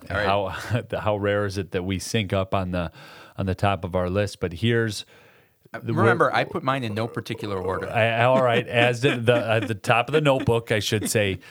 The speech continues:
Speaker 2: I have risk management for that aspect that Doug talked about last. When you, when I have cards in my hand and I, I wanna play, do I wanna do two wilds here so that Doug can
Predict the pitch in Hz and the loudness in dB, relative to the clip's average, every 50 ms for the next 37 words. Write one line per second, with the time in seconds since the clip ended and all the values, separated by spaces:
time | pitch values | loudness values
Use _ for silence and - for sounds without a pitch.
0 | - - - - - _ _ - 120 127 139 143 139 123 117 120 120 - - 127 | -20 -20 -20 -20 -20 _ _ 2 2 2 4 2 0 0 0 0 -2 -2 0 0
1 | 120 113 113 110 101 98 107 107 98 - - 113 110 104 98 101 98 98 98 98 | 2 2 2 0 0 0 -2 -2 -2 -2 0 0 0 2 2 0 2 2 2 0
2 | 98 98 - - 110 101 92 - - 98 87 82 101 98 98 95 92 87 - - | 0 -2 -2 -2 -2 -2 -2 0 -2 -2 -2 0 0 0 0 0 -4 -6 -4 0
3 | 95 92 90 - - 98 90 90 87 85 71 90 95 95 95 92 90 87 - - | 0 0 0 0 -2 -2 0 0 -2 -2 -2 0 0 2 2 0 0 -2 -4 -6
4 | - 98 101 101 101 104 104 _ _ - - - - - - _ _ _ - 107 | -6 -4 -4 -4 -4 -4 -6 _ _ -20 -20 -20 -20 -20 -20 _ _ _ -2 0
5 | 107 110 135 156 170 175 170 160 - - - 123 127 127 131 135 120 110 107 104 | 2 2 2 2 2 0 -2 -2 -4 -6 -2 0 0 2 0 -2 -4 -4 -4 -2
6 | 104 104 101 98 90 92 95 92 85 78 78 76 76 - - _ _ _ _ _ | 0 0 0 -2 -2 -2 -2 -2 -2 -4 -8 -10 -14 -18 -20 _ _ _ _ _
7 | _ _ _ _ _ _ - 117 110 104 104 101 101 101 101 101 98 98 95 90 | _ _ _ _ _ _ -2 0 0 2 2 0 0 0 0 -2 -2 -4 -6 -8
8 | 92 _ _ _ _ _ _ _ _ _ _ _ _ _ - _ - - 101 110 | -12 _ _ _ _ _ _ _ _ _ _ _ _ _ -20 _ -6 -4 -4 -4
9 | - - _ - - - 98 104 107 117 135 143 147 147 143 139 - - - - | -4 -6 _ -12 -10 -8 -6 -4 -2 -2 0 0 0 0 -2 -2 -4 -8 -14 -6
10 | - 135 131 131 127 127 127 127 127 131 123 113 - _ - 135 131 127 117 110 | -4 -2 0 0 0 0 0 0 -2 -4 -6 -8 -12 _ -4 -2 0 0 0 0
11 | 107 117 120 123 127 123 113 104 123 120 120 120 117 117 117 117 117 113 113 - | 0 0 0 0 0 -2 -2 0 0 0 0 0 0 0 0 0 0 -2 -4 -6
12 | - _ _ - - - - 135 131 123 110 101 95 101 107 123 131 143 151 170 | -8 _ _ -16 -12 -6 -4 -2 -2 0 0 0 0 0 0 0 0 0 -2 -2
13 | 185 185 170 - - 190 196 196 202 214 220 214 - - - 113 104 101 104 98 | -4 -6 -8 -10 -6 -4 -4 -4 -4 -4 -8 -10 -12 -6 -4 -4 -2 -2 -2 -2
14 | 95 92 90 104 104 120 147 151 147 - 160 160 160 165 160 147 | -4 -2 0 0 2 2 0 -2 -6 -4 -4 -2 -2 -4 -6 -8